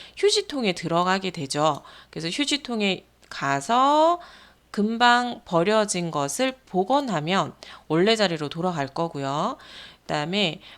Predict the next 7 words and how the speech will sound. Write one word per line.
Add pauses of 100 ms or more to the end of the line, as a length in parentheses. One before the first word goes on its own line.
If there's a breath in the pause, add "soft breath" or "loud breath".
폴더
창에서
구성
도구
모음의
실행
취소,